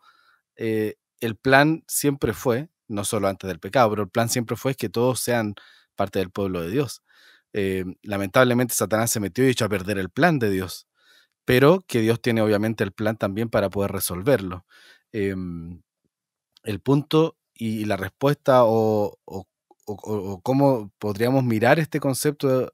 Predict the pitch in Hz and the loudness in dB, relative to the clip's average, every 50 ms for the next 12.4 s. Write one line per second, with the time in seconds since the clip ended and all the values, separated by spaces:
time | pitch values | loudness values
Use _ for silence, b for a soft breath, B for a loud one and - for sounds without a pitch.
0 | _ - - 117 120 120 123 120 110 117 113 107 104 - 110 - - 131 120 - | _ -14 -10 -6 -4 -2 0 0 0 -2 -4 -6 -6 -8 -8 -6 -6 -6 -6 -4
1 | - 123 120 123 127 123 120 123 117 117 113 113 120 127 127 - b b b b | -4 -2 -2 -2 -2 -4 -4 -4 -4 -4 -2 -2 -2 -4 -6 -8 b b b b
2 | b b b b b b b b b b 127 123 - - 143 139 135 - _ _ | b b b b b b b b b b -12 -8 -2 2 2 2 2 2 _ _
3 | _ _ _ _ _ _ _ _ _ _ - 123 123 120 - - 135 139 156 160 | _ _ _ _ _ _ _ _ _ _ -4 -2 -2 -2 -2 0 0 0 2 2
4 | 151 143 135 147 151 147 147 143 143 143 147 143 139 135 131 127 120 107 92 90 | 4 4 4 4 4 6 4 4 6 6 6 6 6 4 2 2 0 -2 -4 -4
5 | - - 135 139 123 98 87 90 - _ _ _ _ _ _ - 107 110 104 98 | -4 -4 -4 -4 -4 -4 -8 -12 -18 _ _ _ _ _ _ -4 -4 -2 -2 -2
6 | 107 104 101 104 113 123 139 151 160 165 - - - _ _ _ _ _ _ _ | -4 -4 -2 0 2 4 4 4 2 0 -4 -8 -12 _ _ _ _ _ _ _
7 | - 104 101 _ - - 117 123 131 135 139 - - _ _ _ _ _ - - | -10 -10 -10 _ 0 4 6 6 6 6 4 2 -2 _ _ _ _ _ -18 -10
8 | - 120 117 107 90 - - 156 170 160 139 113 110 117 110 110 110 92 - 104 | -6 -4 -4 -4 -2 2 4 4 6 6 4 4 4 4 4 2 0 0 -2 -2
9 | 110 123 131 - 131 - _ - 127 123 123 123 - 107 110 107 104 107 117 135 | -2 -2 -2 -4 -6 -6 _ 0 2 4 4 2 2 0 -2 -4 -2 0 0 2
10 | 147 156 156 151 196 208 - b b b b b b b b b 123 131 143 143 | 2 0 0 -2 -4 -6 -8 b b b b b b b b b 0 2 2 2
11 | - - - _ _ _ _ _ _ _ - 120 110 101 - - - 143 151 156 | 0 -6 -8 _ _ _ _ _ _ _ -2 -2 0 0 0 0 2 4 4 4
12 | 170 190 202 - - - - _ | 2 0 -2 -6 -8 -12 -14 _